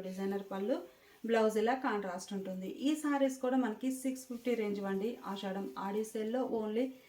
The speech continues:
సిక్స్ హండ్రెడ్ ఫ్రీ షిప్పింగ్. ఆరెంజ్ అండి, ఆరెంజ్ కలర్ శారీకి గ్రే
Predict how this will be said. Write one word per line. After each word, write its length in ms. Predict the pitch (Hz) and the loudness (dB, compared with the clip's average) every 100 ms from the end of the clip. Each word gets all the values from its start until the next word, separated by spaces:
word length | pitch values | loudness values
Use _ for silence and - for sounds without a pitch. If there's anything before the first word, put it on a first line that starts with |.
| - - - | -20 -10 -4
సిక్స్ 220 | 262 - 254 | -4 0 2
హండ్రెడ్ 280 | 220 247 247 | 2 0 -2
ఫ్రీ 100 | 214 - | -4 -4
షిప్పింగ్. 280 | - 170 - - _ 196 180 - - 226 | -10 -14 -16 -20 _ -14 -14 -8 -2 2
ఆరెంజ్ 260 | 247 262 254 | 6 6 6
అండి, 200 | 220 226 220 - - - 240 | 4 2 -2 -10 -10 0 4
ఆరెంజ్ 280 | 254 254 - | 6 6 4
కలర్ 220 | 214 208 202 | 0 -2 -2
శారీకి 400 | 208 196 196 285 226 190 | -2 -2 0 0 0 0
గ్రే 160 | 208 | 4